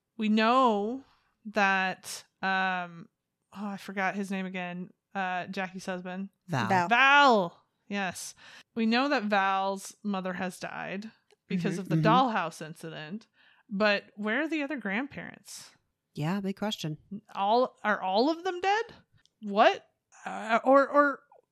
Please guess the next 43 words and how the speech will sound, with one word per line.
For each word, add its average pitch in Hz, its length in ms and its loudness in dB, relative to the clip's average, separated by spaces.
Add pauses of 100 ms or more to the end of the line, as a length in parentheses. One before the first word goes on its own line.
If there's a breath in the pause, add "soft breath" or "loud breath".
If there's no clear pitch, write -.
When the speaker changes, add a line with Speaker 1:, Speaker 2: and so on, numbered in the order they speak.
(120)
Speaker 1:
do 226 180 0
they, 220 200 2 (100)
do 202 160 -2
neither 208 320 2
of 220 120 0
them 214 140 6
have 196 180 2
siblings? 214 720 0 (140)
Were 196 80 -2
they 190 160 2
only 202 280 8
children? 214 540 2 (760 loud breath)
Right? 240 320 0
Like, 247 380 -4
why 226 260 4
do 262 140 2
they 247 120 2
not 220 240 4
have 214 140 0
their 202 240 0
own 202 360 2
family 170 880 -6 (440)
that 180 160 -2
they 170 180 -4 (120)
want 180 440 -4
to 175 60 -12
have 175 320 -6
come 180 280 -10
by? - 400 -10 (260)
Speaker 2:
If 185 120 -4
I 214 40 2
remember 214 280 2
correctly, 196 260 2
when 160 80 2
they're 147 100 2
talking 160 360 0
about 147 160 0
the 135 80 -8
dollhouse, 139 440 0
Val 143 200 -2
mentions 135 420 -4
his 110 140 -6
sister. - 580 -4